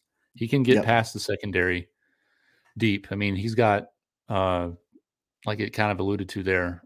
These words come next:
Speaker 1: he's got one of the highest average depth of, of targets in the N F L over the last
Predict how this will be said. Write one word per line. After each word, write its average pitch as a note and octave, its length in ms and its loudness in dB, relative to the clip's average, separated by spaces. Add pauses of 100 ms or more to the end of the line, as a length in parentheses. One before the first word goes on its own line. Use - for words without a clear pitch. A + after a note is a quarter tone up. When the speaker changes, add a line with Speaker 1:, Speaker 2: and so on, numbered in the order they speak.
Speaker 1:
he's A#2 220 -4
got A2 240 2
one G#2+ 120 0
of G2 40 -2
the F#2 60 0
highest G2 520 2
average F#2+ 460 0
depth G2 320 0
of, F#2 140 -8 (360)
of G2 240 0
targets G2 400 2
in F#2+ 80 -2
the F#2 100 -2
N F#2 80 -2
F F2 160 -4
L F2+ 200 0
over F2 140 -2
the F2+ 80 0
last F2+ 440 -2